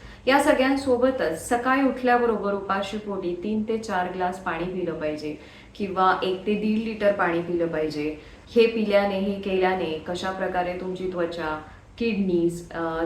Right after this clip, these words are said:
चांगल्या प्रकारे राहतात, उत्तमरित्या काम करतात, कशा प्रकारे डिटॉक्सिफिकेशन होतं बॉडीचं, शरीरातली सगळी घाण कशा प्रकारे निघून जाते, याबद्दलची माहिती सुद्धा आजकाल वारंवार, अ, सगळीकडे दिसून येते, बघायला मिळते.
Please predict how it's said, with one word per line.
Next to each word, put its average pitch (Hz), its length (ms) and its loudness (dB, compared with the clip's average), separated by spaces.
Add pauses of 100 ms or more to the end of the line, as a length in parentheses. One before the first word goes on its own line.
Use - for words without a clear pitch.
चांगल्या 180 300 2
प्रकारे 170 460 0
राहतात, 170 500 -4
उत्तमरित्या 180 580 -4
काम 170 260 -2
करतात, 165 460 -4 (100)
कशा 185 200 -6
प्रकारे 185 420 -4
डिटॉक्सिफिकेशन 190 1000 -4
होतं 175 240 -6
बॉडीचं, 160 460 -4
शरीरातली 170 560 -2
सगळी 180 280 -6
घाण 185 180 -4
कशा 185 320 -6
प्रकारे 180 400 -6
निघून 175 320 -4
जाते, 156 420 -6 (360)
याबद्दलची 240 680 4
माहिती 208 400 -4
सुद्धा 202 360 -6
आजकाल 170 520 -2 (140)
वारंवार, 175 640 0 (340)
अ, 160 240 -2
सगळीकडे 196 600 0
दिसून 196 340 -2
येते, 202 240 -2
बघायला 175 480 -2
मिळते. 139 600 -8